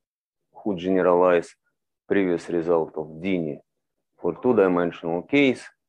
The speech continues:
And, <clears throat> uh, and and this results exhibit certain separation of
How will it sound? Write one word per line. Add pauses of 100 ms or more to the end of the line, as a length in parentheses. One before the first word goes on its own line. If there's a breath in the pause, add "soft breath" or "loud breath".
(720)
And,
<clears throat>
uh, (180)
and (960)
and
this (100)
results
exhibit
certain
separation
of